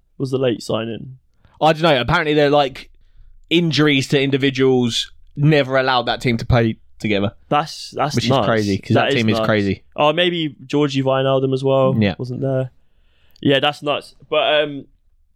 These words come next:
Speaker 1: I was just thinking, imagine, um, does Diego Z-, Jota have a shout of being in that team?
Speaker 2: Yeah, what player?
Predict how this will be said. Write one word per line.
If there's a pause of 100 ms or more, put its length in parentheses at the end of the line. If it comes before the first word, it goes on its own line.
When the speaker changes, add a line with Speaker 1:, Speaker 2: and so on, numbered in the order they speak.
Speaker 1:
I
was
just
thinking,
imagine,
um, (200)
does
Diego
Z-,
Jota
have
a
shout
of
being
in
that
team?
Speaker 2:
Yeah,
what
player?